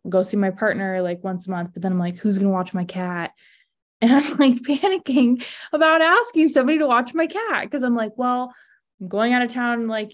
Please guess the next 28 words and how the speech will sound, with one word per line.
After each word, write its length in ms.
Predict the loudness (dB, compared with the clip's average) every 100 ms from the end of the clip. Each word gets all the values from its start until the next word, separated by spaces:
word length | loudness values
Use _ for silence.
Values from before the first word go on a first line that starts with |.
| _
you 120 | -6
know, 180 | -4 -2
next 380 | 0 -2 -4 -6
week. 320 | -4 -4 -6
And 300 | -8 -10 -10
I'm, 220 | -8 -6 -2
I've 200 | 0 2
already 260 | 2 2
asked 280 | 2 0 -4
two 100 | -6
people 220 | -4 -4
to 80 | -2
watch, 420 | -2 -2 -6 -16 _
like, 220 | -10 -10
her 440 | -4 0 2 2 -2 -10 -20 _ _ _
for 60 | 0
the 80 |
whole 180 | 2 4
week." 200 | 4 2
And 100 | -2
I'm 80 | -2
like, 180 | -4 -6
"I've 120 | -6 -2
used 280 | -2 0
up 140 | 0 2
all 240 | 2 4
my 260 | 2 -2 -6
favors. 760 | -4 -2 -4 -8 -20 -20 -20